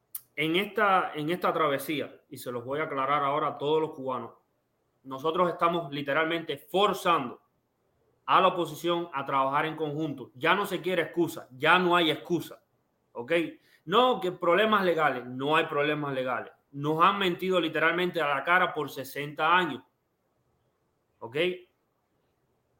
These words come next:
Lo que estás refiriéndote al Consejo para la Guerra, nosotros como contratistas federales no podemos tomar acción, no podemos hacer nada si la oposición no se organiza.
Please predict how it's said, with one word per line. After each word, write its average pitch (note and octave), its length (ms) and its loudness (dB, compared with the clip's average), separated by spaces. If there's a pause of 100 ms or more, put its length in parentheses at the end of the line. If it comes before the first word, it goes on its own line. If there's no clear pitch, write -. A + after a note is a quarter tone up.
(160)
Lo D#3 160 4
que D#3+ 80 0
estás F#3 220 4
refiriéndote F#3+ 840 0
al E3+ 240 2
Consejo E3 400 0
para E3+ 220 2
la D3+ 100 0
Guerra, D3 400 -4 (500)
nosotros D#3 800 -2 (140)
como F3+ 320 2
contratistas D3+ 680 -4
federales C#3+ 500 -2
no D3 260 -2
podemos D#3+ 460 0
tomar C3 320 -4
acción, D3+ 400 -4
no C#3 160 -6
podemos D3+ 400 -6
hacer E3 320 -4
nada C3+ 500 0 (400)
si - 240 0
la F3 120 6
oposición D#3 600 -2
no D3 200 -2
se D3+ 160 -4
organiza. C#3+ 640 -4